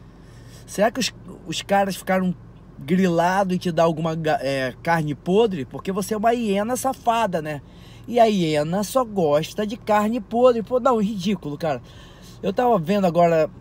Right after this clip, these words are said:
essa tua entrevista. Pô, ainda deu entrevista pro repórter que é, porra, analfabeto da luta. E se empolgava quando tu falava. Tu é um mentiroso nato. Hiena, tu é hiena malandra,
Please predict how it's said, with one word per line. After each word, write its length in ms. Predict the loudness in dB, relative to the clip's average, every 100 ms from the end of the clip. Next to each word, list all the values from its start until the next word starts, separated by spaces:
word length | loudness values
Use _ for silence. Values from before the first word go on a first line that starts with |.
| -20 -20 -20 -20 -20 -20 -20 -20 -12
essa 280 | -6 -6 -6
tua 460 | -4 -2 0 0 -4
entrevista. 800 | -6 -6 -6 -4 -4 -4 -6 -6
Pô, 100 | -4
ainda 160 | -2
deu 100 | -2
entrevista 520 | 0 0 0 0 -2 -2
pro 140 | 2
repórter 500 | 2 2 0 0 0
que 120 | -2
é, 60 | -2
porra, 300 | 2 4 6
analfabeto 720 | 4 2 2 2 4 2 4
da 140 | 4
luta. 360 | 4 2 0 -4 -8 -8
E 80 | -4
se 140 | -2
empolgava 760 | -2 4 4 4 2 0 0 -2
quando 220 | -2 -2
tu 120 | -2
falava. 640 | 0 2 4 2 0 -4 -16 -20 -20 -20 -12
Tu 80 | -6
é 40 |
um 60 | -2
mentiroso 1000 | -2 -2 -4 -4 -4 -2 -2 -2 -2 -4
nato. 560 | -4 -2 -4 -6 -14 -20 -20 -14
Hiena, 640 | -4 0 2 2 0 -2 -8 -18 -20 -20 -14
tu 80 | 0
é 120 | 2 4
hiena 500 | 2 0 -2 -6 -8 -18 -20 -20 -20 -20 -20 -20 -8
malandra, 760 | -2 0 2 0 0 -2 -4